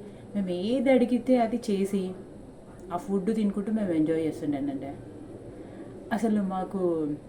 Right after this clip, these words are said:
రోజే తెలుసు, ఆ, తెలియకపోతుండేనండి, ఇంత తొందరగా అయిపోయినాయి ఆ సమ్మర్ హాలిడేస్ అని ఉంటుండే అక్కడికి వెళ్తే.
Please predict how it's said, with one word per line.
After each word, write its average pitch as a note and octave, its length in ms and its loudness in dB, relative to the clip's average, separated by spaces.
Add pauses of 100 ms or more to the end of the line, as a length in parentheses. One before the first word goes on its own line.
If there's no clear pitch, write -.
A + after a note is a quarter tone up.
(600)
రోజే A3 360 6
తెలుసు, A3 440 2
ఆ, F3+ 180 2
తెలియకపోతుండేనండి, F#3+ 920 2
ఇంత G#3+ 220 2
తొందరగా A#3 460 4
అయిపోయినాయి F#3 440 0
ఆ F3 60 4
సమ్మర్ F3 360 -2
హాలిడేస్ F#3 480 0
అని F#3+ 160 2
ఉంటుండే D#3 320 4
అక్కడికి D3+ 300 0
వెళ్తే. D3 260 0